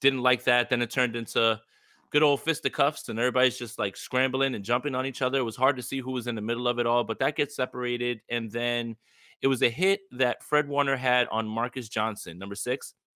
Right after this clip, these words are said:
that he turns to the wide receiver group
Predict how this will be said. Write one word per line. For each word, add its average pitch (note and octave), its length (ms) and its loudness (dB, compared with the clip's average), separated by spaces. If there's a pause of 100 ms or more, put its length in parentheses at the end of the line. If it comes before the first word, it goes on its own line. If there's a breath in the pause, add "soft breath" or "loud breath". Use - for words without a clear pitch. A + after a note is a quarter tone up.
(100)
that A2 300 2
he C3 120 -4
turns D3+ 600 -2 (100)
to C3 280 -4
the A2+ 520 -6 (140)
wide B2+ 160 2
receiver D#3+ 260 -6
group C#3 240 -4